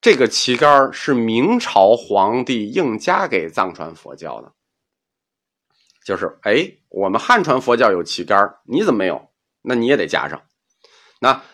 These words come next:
到了清朝，正好有这个升风马旗的习俗，所以藏传佛教这个旗杆儿就保留下来了。但也不是所有的藏传寺庙都有旗杆儿。那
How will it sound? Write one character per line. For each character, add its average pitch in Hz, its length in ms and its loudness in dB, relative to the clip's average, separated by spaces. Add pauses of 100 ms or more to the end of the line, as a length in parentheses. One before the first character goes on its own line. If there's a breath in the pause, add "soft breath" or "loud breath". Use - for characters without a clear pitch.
(140 loud breath)
到 175 180 6
了 120 100 4
清 208 340 2
朝， 98 540 0 (840 soft breath)
正 131 180 2
好 117 200 6
有 98 160 2
这 101 160 0
个 98 160 0
升 156 320 0
风 160 220 2
马 101 200 2
旗 - 280 -4
的 175 120 -2
习 104 320 -4
俗， 98 520 -8
所 117 240 0
以 101 180 -4
藏 143 320 2
传 107 180 -2
佛 95 220 -4
教 117 200 4
这 101 100 -8
个 101 80 -6
旗 - 220 -6
杆 113 140 2
儿 113 180 4
就 120 200 -6
保 71 300 -2
留 73 180 -4
下 135 140 0
来 73 120 0
了。 58 200 -12 (680)
但 151 180 4
也 98 80 2
不 147 160 0
是 208 120 4
所 117 300 2
有 208 120 6
的 95 120 0
藏 95 220 2
传 90 120 -2
寺 101 140 -8
庙 95 180 -2
都 208 180 2
有 113 120 -2
旗 - 160 -12
杆 80 160 -4
儿。 - 140 -6 (640)
那 101 240 -4